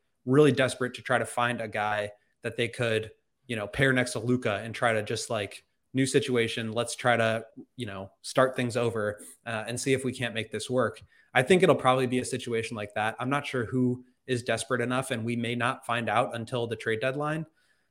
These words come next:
But to me, I get why I would just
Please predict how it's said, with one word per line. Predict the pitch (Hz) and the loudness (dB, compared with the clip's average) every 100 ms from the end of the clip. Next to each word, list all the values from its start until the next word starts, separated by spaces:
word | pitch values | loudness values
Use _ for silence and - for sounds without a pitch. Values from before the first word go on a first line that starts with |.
| - | 4
But | 135 127 - _ _ _ _ _ - | 6 6 0 _ _ _ _ _ 2
to | 175 | 6
me, | 190 190 156 131 | 8 8 6 6
I | 160 | 4
get | 127 151 - | 8 4 4
why | 139 131 131 | 2 2 2
I | 135 120 | 0 0
would | 127 123 | 0 -2
just | 127 117 - | -2 -6 -6